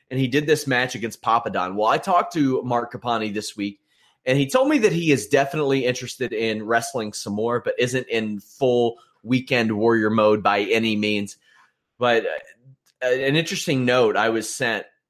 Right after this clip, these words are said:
after, uh, discussing it on the Raw podcast, W W E did abandon the Muhammad Hassan trademark in two thousand six.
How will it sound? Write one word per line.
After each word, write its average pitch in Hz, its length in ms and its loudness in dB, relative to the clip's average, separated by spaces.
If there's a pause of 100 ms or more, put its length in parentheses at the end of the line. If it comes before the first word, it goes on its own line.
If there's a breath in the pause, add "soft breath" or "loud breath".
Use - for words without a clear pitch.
(200)
after, 110 500 -2
uh, 107 120 2
discussing 110 480 -6
it 104 40 -2
on 101 100 -4
the 98 60 -6
Raw 107 240 2
podcast, 90 540 -2
W 226 180 2
W 233 220 -2
E 190 80 -2
did 143 160 4
abandon 110 460 2
the 101 200 -2
Muhammad 107 360 -4
Hassan 110 300 -6
trademark 95 520 -6
in 104 100 -8
two 117 140 -6
thousand 104 420 -2
six. - 460 -6